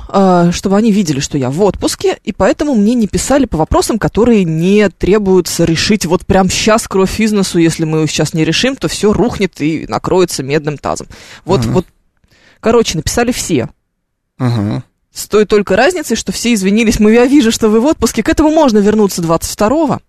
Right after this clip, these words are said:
Speaker 2: Ага.
Speaker 1: Так
Speaker 2: Ну,
Speaker 1: вот
Speaker 2: напишем.
Speaker 1: спрашивается, да, какого же рожна, если можно вернуться двадцать второго, ты пишешь мне девятнадцатого, если я в отпуске до двадцать первого?
Speaker 2: Ага. А что обсудить ты хочешь от-,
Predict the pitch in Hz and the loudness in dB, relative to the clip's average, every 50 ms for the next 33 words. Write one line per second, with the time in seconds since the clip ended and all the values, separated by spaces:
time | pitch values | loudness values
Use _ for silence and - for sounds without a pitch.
0 | _ _ _ _ _ - - 139 131 135 131 131 127 - _ _ _ _ _ _ | _ _ _ _ _ -8 -4 -2 0 2 0 0 -2 -4 _ _ _ _ _ _
1 | _ _ _ - 131 135 151 185 233 196 175 143 254 262 240 - - - 113 123 | _ _ _ -2 0 2 4 4 4 2 2 2 2 2 0 0 -2 -4 -4 -6
2 | 120 - - - 151 151 175 151 117 - - - - _ - - - - 269 262 | -6 -8 -12 -8 -2 0 0 0 0 -2 -6 -16 -20 _ -14 -8 -4 -2 -2 0
3 | 214 180 143 170 196 190 190 190 180 139 - - - _ _ _ _ - - 139 | 0 0 0 0 0 0 0 0 0 -2 -4 -6 -12 _ _ _ _ -12 -10 -8
4 | - - 151 165 196 196 180 143 143 139 160 180 185 170 - - 131 139 156 - | -6 -4 -2 0 2 2 2 0 -2 -2 -2 0 -2 -2 -4 -6 -6 -4 -4 -4
5 | - - - - 139 156 285 349 302 214 - _ _ _ - 156 - - 285 330 | -6 -8 -6 -4 -2 0 0 0 -2 -4 -6 _ _ _ -10 -10 -4 -2 -2 -2
6 | - 214 - - 160 190 233 180 185 196 208 - 208 180 147 - - - - - | -2 -2 -4 -2 -2 -2 0 0 0 0 0 0 0 0 0 -2 -6 -12 -14 -16
7 | - _ _ _ _ _ _ _ _ - 165 160 - 160 160 208 254 240 185 214 | -18 _ _ _ _ _ _ _ _ -2 -2 -2 0 0 0 2 2 2 2 0
8 | 254 - - - - 170 156 151 151 180 196 - 202 - - - 143 - - - | 0 -2 -6 -8 -4 -2 -2 0 0 0 -2 -4 -6 -8 -6 -4 -4 -4 -6 -12
9 | - - _ _ _ _ 139 131 123 127 127 127 123 _ _ - - 147 127 - | -18 -20 _ _ _ _ -2 0 2 2 2 0 -2 _ _ -6 -2 -2 0 0
10 | - - 175 160 - - 135 131 135 135 - - 160 143 - 175 180 180 - - | 2 0 0 0 -2 -6 -6 -6 -6 -6 -6 -8 -10 -8 -4 -6 -6 -6 -6 -6
11 | 214 208 220 | -6 -6 -8